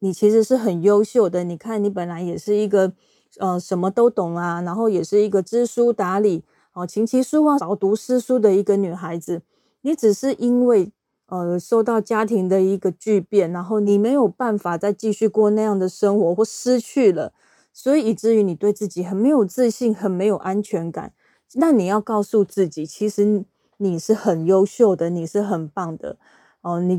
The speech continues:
你就是大刀阔斧的，哦，对自己有自信的，然后去做你想做的事情。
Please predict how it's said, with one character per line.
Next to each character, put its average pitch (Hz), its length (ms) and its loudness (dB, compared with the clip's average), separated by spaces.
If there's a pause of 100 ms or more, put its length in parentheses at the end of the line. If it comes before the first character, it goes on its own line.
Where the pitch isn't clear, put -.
(140)
你 185 140 -6
就 226 100 4
是 240 100 -4
大 262 280 -4
刀 247 200 0
阔 254 300 2
斧 196 180 -8
的， 160 180 -8
哦， - 280 -14
对 269 160 -2
自 233 160 -4
己 202 160 -2
有 170 180 2
自 208 240 -2
信 196 240 -4
的， 165 120 -4
然 185 120 -8
后 214 140 -2
去 220 140 -6
做 226 260 2
你 185 180 -4
想 170 280 -8
做 185 240 -2
的 - 40 -4
事 165 220 -10
情。 - 260 -20